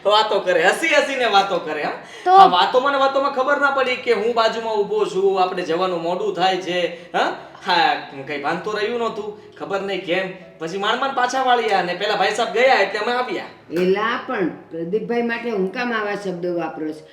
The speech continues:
Speaker 3: એ નાનપણમાં બધા ભેગા રમ્યા હતા અને એ પ્રદીપ તો કેટલો ડાયો ને સારો છોકરો છે,
Speaker 2: હમ.
Speaker 3: એને પાછા તમે એને
Speaker 1: એક
Speaker 3: કાળી
Speaker 1: મિનિટ, એક
Speaker 3: બિલાડી
Speaker 1: મિનિટ,
Speaker 3: કહો છો?
Speaker 1: તમે કેમ ઓળખો?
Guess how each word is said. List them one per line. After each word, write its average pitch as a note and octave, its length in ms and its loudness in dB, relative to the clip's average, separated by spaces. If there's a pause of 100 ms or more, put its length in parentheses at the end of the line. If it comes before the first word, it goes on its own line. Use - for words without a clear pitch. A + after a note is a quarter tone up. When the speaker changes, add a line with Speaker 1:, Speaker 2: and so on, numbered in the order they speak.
(220)
Speaker 3:
એ A#3+ 120 -2
નાનપણમાં B3+ 640 0
બધા B3 200 -2
ભેગા A3 400 0
રમ્યા A#3 320 -2
હતા G3+ 240 -4 (260)
અને A3 220 0
એ G3+ 100 0
પ્રદીપ G#3+ 420 -4
તો A3+ 80 -2
કેટલો B3 440 -2
ડાયો A3 340 2
ને A#3 140 -2
સારો A3 360 -2
છોકરો G#3 400 -4
છે, G#3+ 120 -4
Speaker 2:
હમ. B3 160 -2 (200)
Speaker 3:
એને C4+ 180 2
પાછા B3+ 340 -2
તમે A#3+ 220 -4
એને G#3+ 140 -2
Speaker 1:
એક A#3 160 6
Speaker 3:
કાળી A#3+ 160 2
Speaker 1:
મિનિટ, C#4+ 120 4
એક D4+ 60 6
Speaker 3:
બિલાડી D4+ 300 4
Speaker 1:
મિનિટ, C#4+ 180 0
Speaker 3:
કહો D#4 100 2
છો? F#3 220 0
Speaker 1:
તમે A#3+ 200 0
કેમ B3 280 -2
ઓળખો? A3+ 360 2